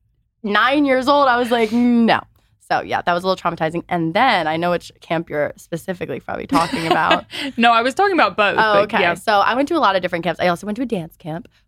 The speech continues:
Speaker 2: The summer, I think it was going, it was either going into seventh grade or eighth grade. I cannot remember. But I went to a weight loss camp up in the Poconos. It was called, like, Camp Pocono Trails, I'm pretty sure. It was called, like, Weight Image Camp.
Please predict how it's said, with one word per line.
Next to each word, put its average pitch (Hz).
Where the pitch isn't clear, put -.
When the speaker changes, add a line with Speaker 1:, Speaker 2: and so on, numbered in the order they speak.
Speaker 2:
The 202
summer, 202
I 285
think 208
it 269
was 320
going, 185
it -
was 196
either 247
going 208
into 190
seventh 180
grade 220
or 190
eighth 160
grade. 95
I 92
cannot 175
remember. 139
But -
I 175
went 202
to 160
a 180
weight 277
loss -
camp -
up 175
in 175
the 170
Poconos. 175
It -
was 170
called, 165
like, 165
Camp -
Pocono 185
Trails, 160
I'm 202
pretty 202
sure. 220
It 254
was 208
called, 247
like, 254
Weight 180
Image 165
Camp. 214